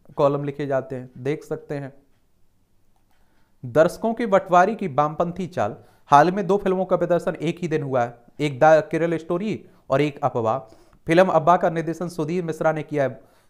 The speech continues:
जो बॉक्स ऑफिस पर बुरी तरह से पिट गई है। फिल्म के पक्ष में माहौल बनाने के लिए सुधीर ने रिलीज से पहले एक ट्वीट किया, जिसमें उन्होंने दस कश्मीर फाइल की चर्चा की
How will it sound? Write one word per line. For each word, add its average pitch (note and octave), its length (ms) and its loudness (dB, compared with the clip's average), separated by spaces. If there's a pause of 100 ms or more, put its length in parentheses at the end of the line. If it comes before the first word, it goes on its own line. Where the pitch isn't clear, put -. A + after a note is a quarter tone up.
जो D3+ 120 2
बॉक्स D#3+ 340 2
ऑफिस D#3 500 -2
पर D#3+ 120 -2
बुरी C#3+ 260 -4
तरह D#3 180 -2
से D3+ 140 -8
पिट C#3 200 -6
गई A#2+ 180 -4
है। B2 220 -10 (300)
फिल्म E3+ 260 4
के F3 120 -2
पक्ष F3 240 -4
में E3+ 100 -4
माहौल D#3+ 260 0
बनाने D#3+ 300 -2
के F3 100 -8
लिए E3 80 -4
सुधीर D#3+ 360 -6
ने D#3+ 140 -2
रिलीज D3+ 420 -4
से - 160 -6
पहले C#3+ 400 -2 (280)
एक D#3 180 -2
ट्वीट E3+ 200 0
किया, F3+ 180 0
जिसमें E3 280 -6
उन्होंने D#3+ 220 -4
दस D3 300 -2
कश्मीर E3 320 -6
फाइल D3+ 200 0
की D#3 120 -10
चर्चा D3 400 0
की - 380 -10